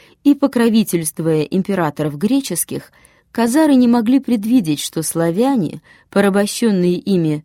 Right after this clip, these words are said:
без всякого кровопролития, испровергнут их сильную державу. Но могущество наших предков на юге долженствовало быть следствием подданства их на севере.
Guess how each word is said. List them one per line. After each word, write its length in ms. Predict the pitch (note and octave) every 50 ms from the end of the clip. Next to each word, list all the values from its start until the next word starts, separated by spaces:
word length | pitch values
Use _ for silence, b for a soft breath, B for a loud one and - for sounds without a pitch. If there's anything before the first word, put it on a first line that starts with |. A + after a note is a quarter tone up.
| _ _
без 220 | F3 G3+ F#3+ -
всякого 560 | - - - - A#3 G3 - - E3+ D3 D3+
кровопролития, 960 | - - F#3 F#3 E3 E3 D3+ - - F3 F3+ G3 A#3+ C4+ C4+ - C#4 C#4 C#4+ C#4+ C#4+ b b b b b b b b _ _
испровергнут 1000 | - D4+ D4 - - - C#4 C#4+ C#4 A3 G#3 A3 G3+ F3+ E3 D#3 E3 D#3+ D#3 - -
их 180 | F3 E3 -
сильную 480 | - - - F3 D#3 D3+ D3+ D#3 D#3 D#3+
державу. 640 | D3 E3 E3+ E3 D3+ C#3+ C#3 B2 G#2+ F2 - D3 - _ _ _ _ _ _ _ _ _ _ _ _ _ _ _ _ _ _ _ _ _ _ _ _ _
Но 180 | G3 G3+ G#3+
могущество 720 | G#3+ G#3+ G3+ G3+ G3 G#3+ A#3+ A3 - F#3 E3+ - - D#3+
наших 360 | E3+ F3 E3 E3 - E3 D#3+ -
предков 460 | - F#3 F3+ E3+ - - D#3 - -
на 140 | E3+ E3 E3
юге 460 | F3 - C#4 D4 G3+ D#3+ C3 - b b b b b b b b b b
долженствовало 840 | F3 G#3 A#3+ B3+ A#3+ C4+ B3+ B3 - - A3+ A3 A3 C4+ D4+ D4+ D4
быть 240 | A3 F#3+ A#3+ B3+ B3
следствием 720 | - - G#3+ G#3+ A#3+ B3 B3 - - - G#3 G#3 F#3+ F3+
подданства 640 | E3+ - - F#3 F#3+ F#3+ E3+ F#3 G#3+ G#3+ G#3 - - A3
их 260 | G#3+ G3+ G3 - -
на 120 | A#3 A#3+
севере. 520 | A#3 - - C4+ A#3 D#3+ C#3+ B2 E2+ -